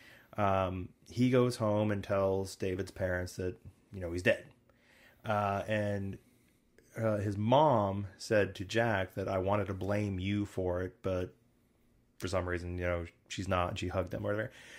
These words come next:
So I don't know if she kn-, knew that Jack shot David down. I don't know. Uh, but then he goes back, and all of a sudden, him and Mary are a thing, and the ends with them kissing.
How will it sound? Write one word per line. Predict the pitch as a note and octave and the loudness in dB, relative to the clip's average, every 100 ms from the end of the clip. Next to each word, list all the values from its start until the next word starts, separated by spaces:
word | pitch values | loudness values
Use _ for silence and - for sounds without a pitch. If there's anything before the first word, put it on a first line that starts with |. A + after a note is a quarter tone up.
| - - | -20 -6
So | - | 6
I | A2+ | 6
don't | A2 | 6
know | G#2 | 2
if | F#2+ | 0
she | - F#2+ | -2 -4
kn-, | E2+ E2+ G#2+ _ _ _ _ C3+ | -4 -8 -10 _ _ _ _ -8
knew | A2 G2+ G2+ A#2 C#3 C3+ | -4 0 2 4 4 2
that | C3 A#2+ _ _ _ | 2 -2 _ _ _
Jack | - B2+ C3+ - | -2 0 0 -4
shot | - C#3 - | -6 -6 -4
David | C#3 C#3+ C#3 | -4 -4 -6
down. | C3 C#3+ | -6 -4
I | G#2 | -4
don't | A2 F#2 | -4 -2
know. | G2+ C#3+ D#3+ - - - - - | 0 0 -2 -10 -20 -20 -20 -4
Uh, | A2+ A2 G#2 G2 - | 2 4 4 2 -2
but | G#2 | 0
then | A#2 A#2 G#2+ - - | 2 2 -2 -10 -8
he | A2+ | 0
goes | A2 G#2+ | 2 0
back, | F#2+ G2 G2 - - _ - - | 2 0 0 -6 -20 _ -16 0
and | G2+ G2 F#2 F#2 | 4 6 4 2
all | G#2 | 0
of | G2+ | 0
a | |
sudden, | G2 G2+ F#2+ F#2 | 0 -2 -2 -2
him | G#2+ | -2
and | F#2+ F#2 | 0 2
Mary | G2 G2 F#2 | 2 4 2
are | F2+ | 0
a | F2 | -2
thing, | - A2 F#2+ F2+ | 0 2 2 0
and | F2+ | -2
the | F2 F2 - _ _ | -2 -4 -8 _ _
ends | A2 G#2 | -2 -2
with | F#2 - | -2 -2
them | F#2+ | -4
kissing. | F2+ G#2+ G2 F#2+ | -2 -4 -4 -6